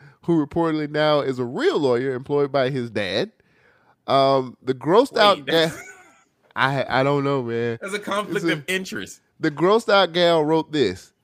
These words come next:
Speaker 1: "And to Chad, the man who tried to sue me, I know you, <laughs> you watch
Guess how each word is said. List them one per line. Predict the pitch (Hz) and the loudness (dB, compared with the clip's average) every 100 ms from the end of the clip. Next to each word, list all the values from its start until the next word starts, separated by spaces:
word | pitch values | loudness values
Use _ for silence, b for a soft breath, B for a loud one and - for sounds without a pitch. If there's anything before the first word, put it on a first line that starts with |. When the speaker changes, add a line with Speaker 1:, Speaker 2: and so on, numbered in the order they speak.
| _ _ _ _ | _ _ _ _
Speaker 1:
"And | 156 170 | 2 2
to | 156 | -2
Chad, | 143 - 175 175 156 131 120 | -6 2 6 6 6 4 0
the | 139 | -6
man | 139 151 170 | 0 2 2
who | 165 | 0
tried | 143 175 156 | -2 0 0
to | 127 | -2
sue | - 196 180 | -8 -8 -6
me, | 147 135 | -6 -2
I | 143 | -2
know | 156 170 | -2 -2
you, | 170 160 160 147 _ - | -2 -4 -12 -14 _ -20
<laughs> | - 151 _ _ _ | -16 -16 _ _ _
you | 160 | -4
watch | 165 165 156 | 4 4 4